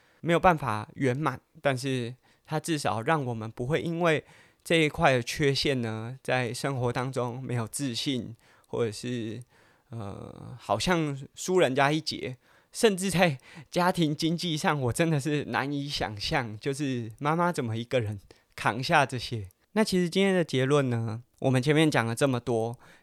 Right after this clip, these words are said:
也并不是要告诉大家说，“哦，我过得很痛苦，我过得很不好，但是我还是可以这样。”而是其实每个人的人生当中一定都会有很多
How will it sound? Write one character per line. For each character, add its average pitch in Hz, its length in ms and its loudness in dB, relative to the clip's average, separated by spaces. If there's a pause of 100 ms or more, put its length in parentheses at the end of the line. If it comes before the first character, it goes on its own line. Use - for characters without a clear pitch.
(160)
也 123 200 0
并 202 280 2
不 156 80 -2
是 175 120 -4
要 170 160 4
告 160 220 4
诉 156 140 -6
大 147 220 4
家 156 60 0
说 143 260 2
，“哦， 127 100 2
我 110 160 -2
过 151 200 4
得 127 80 0
很 113 220 -4
痛 139 300 2
苦， - 240 -18 (460)
我 117 80 -6
过 147 220 4
得 110 420 -2 (200)
很 131 160 0
不 175 160 4
好， - 340 -4 (440)
但 160 120 6
是 143 120 0
我 131 40 4
还 113 140 -2
是 - 100 -8
可 139 140 -4
以 113 60 -2
这 104 280 -6
样。” 95 160 -8 (200)
而 180 100 4
是 185 400 0 (100)
其 185 160 -2
实 214 60 4
每 165 180 2
个 123 140 2
人 120 200 2
的 127 240 2 (120)
人 139 180 0
生 190 200 0
当 185 180 2
中 190 180 2
一 - 60 -6
定 185 320 -2
都 175 180 4
会 196 140 4
有 120 140 2
很 110 260 -6
多 156 420 2